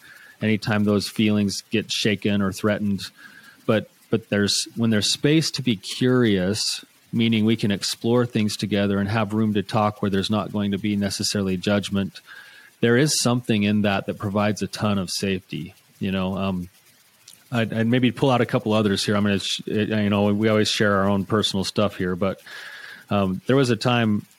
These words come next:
in my own faith journey where I would consider myself have gone, you know, very, very non-active in my own, like, church and denomination. And it was kind of, like,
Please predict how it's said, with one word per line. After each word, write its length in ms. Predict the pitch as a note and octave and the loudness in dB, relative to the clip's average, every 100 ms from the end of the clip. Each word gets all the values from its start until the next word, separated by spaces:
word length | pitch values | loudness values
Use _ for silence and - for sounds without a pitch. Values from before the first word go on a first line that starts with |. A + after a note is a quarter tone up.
| _ _ | _ _
in 120 | A#2+ G#2+ | 0 2
my 140 | A2 | 2
own 240 | A2 B2 | 2 2
faith 340 | A2 A2 G#2+ - _ _ - | 2 0 0 -2 _ _ -6
journey 520 | G#2+ A2+ G#2+ G#2 G2+ - - - - | 0 2 4 2 0 -4 -20 -20 -6
where 200 | A2 A2 | 0 2
I 120 | G#2+ | 4
would 180 | A2 G2+ F#2+ - | 2 0 -4 -8
consider 380 | - G#2+ A2+ G#2+ | -4 -2 0 2
myself 420 | G#2 G2 G#2+ F#2+ | 0 0 0 0
have 160 | G2+ | -2
gone, 460 | F#2 G2+ G2+ G2 F#2+ | 0 0 0 0 -2
you 100 | G2+ | -2
know, 200 | G2 F#2+ | -2 0
very, 400 | F#2 G#2 G2+ F#2+ | 0 2 2 0
very 500 | G2+ - F2+ G#2+ G2+ | -2 -6 -2 0 2
non-active 840 | G2 G2+ G2+ G2 G2 - G2 F#2+ | 2 2 2 0 -2 -2 -2 0
in 140 | G2 F#2+ | 0 -2
my 220 | F#2+ F#2+ | -2 0
own, 380 | F#2 F#2 F#2 F2+ - | 0 -2 -4 -8 -10
like, 240 | F#2+ F2+ | -8 -8
church 360 | - - F2+ - | -6 -4 -4 -4
and 100 | F#2 | -6
denomination. 840 | F2 F2+ F2+ F2+ F2+ F2 F#2+ F2+ | -4 -4 -4 -4 -4 -4 -6 -6
And 220 | F2 E2+ - - - - - - | -6 -10 -14 -18 -18 -18 -20 -6
it 60 | - | 2
was 180 | C3+ B2+ | 2 2
kind 220 | D3 C#3+ | 0 2
of, 100 | A#2+ | 2
like, 280 | A2+ G#2+ | 2 0